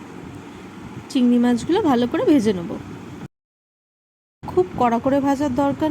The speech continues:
নেই। এবার তুলে নেব। এবার আলুগুলোকে ভেজে নেব ভালো করে, সিক্সটি পার্সেন্ট ভেজে নিলেই হবে।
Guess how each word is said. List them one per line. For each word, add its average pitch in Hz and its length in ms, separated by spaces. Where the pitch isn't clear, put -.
নেই। 508 120
এবার 294 260
তুলে 240 220
নেব। 180 180
এবার 294 180
আলুগুলোকে 262 500
ভেজে 294 260
নেব 311 220
ভালো 320 220
করে, 392 220
সিক্সটি - 360
পার্সেন্ট 320 380
ভেজে 285 260
নিলেই 349 300
হবে। - 220